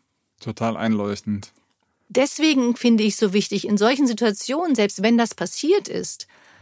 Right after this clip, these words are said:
Speaker 2: sich Techniken zu überlegen oder nicht nur Techniken, sondern auch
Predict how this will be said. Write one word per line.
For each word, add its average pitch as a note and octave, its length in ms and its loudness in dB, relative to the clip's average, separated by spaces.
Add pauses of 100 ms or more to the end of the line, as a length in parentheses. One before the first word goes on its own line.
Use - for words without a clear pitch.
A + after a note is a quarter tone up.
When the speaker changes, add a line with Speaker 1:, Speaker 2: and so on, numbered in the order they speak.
(400)
Speaker 2:
sich G#3+ 240 2
Techniken G#3 840 2 (240)
zu - 140 -2
überlegen F#3+ 720 2 (580)
oder G3+ 500 4
nicht A#3 160 -6
nur G#3+ 160 -2
Techniken, A3 500 0
sondern G3 340 0
auch F#3 580 -2